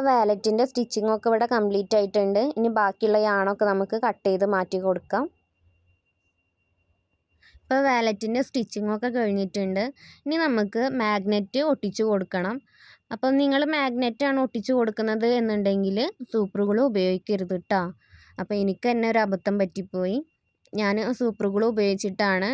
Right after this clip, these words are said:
മാഗ്നറ്റ് ഒട്ടിച്ചു കൊടുത്തത്. നിങ്ങൾക്ക് ഗ്ലൂ ഗൺ ഒക്കെ ഉണ്ടെന്നുണ്ടെങ്കിൽ അതൊക്കെ ഉപയോഗിച്ചിട്ട് ഇതുപോലെ ഒട്ടിച്ചു കൊടുക്കുക. അല്ലാന്നുണ്ടെങ്കിൽ നമ്മളുടെ, ഏഹ്, പ്രസ് ബട്ടൺ ഒക്കെ യൂസ് ചെയ്യാം.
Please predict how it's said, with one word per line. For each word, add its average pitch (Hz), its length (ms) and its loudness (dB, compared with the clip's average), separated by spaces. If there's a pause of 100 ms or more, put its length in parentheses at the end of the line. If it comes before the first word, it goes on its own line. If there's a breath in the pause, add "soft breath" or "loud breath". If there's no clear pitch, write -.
മാഗ്നറ്റ് 190 500 -2
ഒട്ടിച്ചു 190 320 -4
കൊടുത്തത്. 185 420 -2 (440 soft breath)
നിങ്ങൾക്ക് 208 440 -2 (120)
ഗ്ലൂ 226 240 2
ഗൺ 202 240 0
ഒക്കെ 220 180 -4
ഉണ്ടെന്നുണ്ടെങ്കിൽ 196 580 0 (100)
അതൊക്കെ 202 320 -2
ഉപയോഗിച്ചിട്ട് 185 640 -4
ഇതുപോലെ 190 320 -2
ഒട്ടിച്ചു 180 300 -6
കൊടുക്കുക. 190 320 -2
അല്ലാന്നുണ്ടെങ്കിൽ 220 760 -2
നമ്മളുടെ, 208 480 -2 (600 soft breath)
ഏഹ്, 190 360 -2
പ്രസ് 208 320 -2
ബട്ടൺ 208 340 0
ഒക്കെ 226 260 -4
യൂസ് 208 300 -2
ചെയ്യാം. 190 340 -2